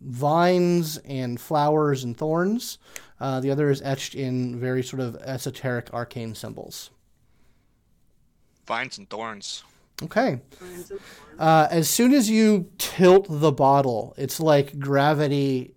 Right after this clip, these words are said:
Speaker 1: gravity has other, um, other plans,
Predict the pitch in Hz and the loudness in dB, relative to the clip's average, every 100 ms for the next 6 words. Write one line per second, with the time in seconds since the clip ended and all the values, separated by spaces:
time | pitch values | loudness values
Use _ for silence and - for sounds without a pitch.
0 | - 160 185 180 185 170 170 156 135 120 | -2 4 6 8 6 6 6 4 0 -4
1 | 147 147 143 135 - _ 131 131 123 120 | -2 -2 -2 -4 -8 _ -10 -6 -4 -6
2 | 120 120 _ _ _ - - _ _ _ | -8 -12 _ _ _ -14 -14 _ _ _
3 | _ 170 165 165 160 151 - 160 160 196 | _ 0 2 4 2 -4 -2 0 2 2
4 | - | 0